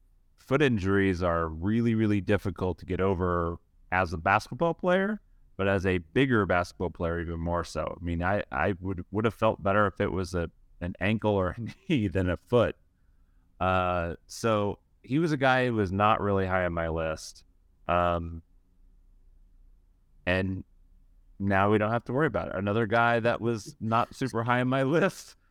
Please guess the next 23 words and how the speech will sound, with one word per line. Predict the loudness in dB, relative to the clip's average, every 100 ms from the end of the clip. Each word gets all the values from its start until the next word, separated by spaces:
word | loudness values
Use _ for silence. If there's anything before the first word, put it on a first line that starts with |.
| _
was, | -2 2 2 2
uh, | 4 4 2 -2 -8 -20 -6
uh, | -2 -2 -2
Essam | -2 0 0
Mustafa, | 0 -2 0 2 2 0 0 0 -2
who, | -2 0 0 -2 -2
uh, | -2 -2 0 -2 -6 -12 _ _
couldn't | -2 -2 -2
contain | -2 0 0 2
Missouri's | 0 2 2 2 2
interior | -2 -4 -4 -2 -4
game | -6 -6 -6 -6
when, | -6 -4
<laughs> | -4 -4 -2 0
when | 2 0 -2 -12 _ _
he | 0 2 2
came | 0 0 -2
to, | 0 2 4
uh, | 2
Columbia | 0 0 2 4 4 4
with | 0
Coastal | 0 0 -2
Carolina. | -2 0 2 2 2 2 -2